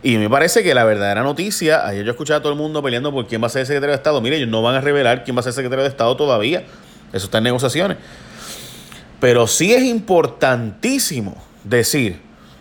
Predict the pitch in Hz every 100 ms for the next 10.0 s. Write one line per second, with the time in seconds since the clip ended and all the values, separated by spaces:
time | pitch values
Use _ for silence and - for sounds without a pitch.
0 | - - - - - - - - - -
1 | - - - 156 185 214 214 - - -
2 | - 110 135 175 185 - 123 120 107 -
3 | 135 147 - 170 - 110 107 123 180 -
4 | 113 110 - 101 98 113 151 220 - -
5 | - - - - - - 117 104 113 151
6 | 196 208 165 113 104 117 139 170 185 156
7 | 113 101 113 123 127 131 104 98 - 123
8 | 170 180 151 185 196 165 120 147 160 147
9 | 147 175 143 113 123 147 - 147 170 170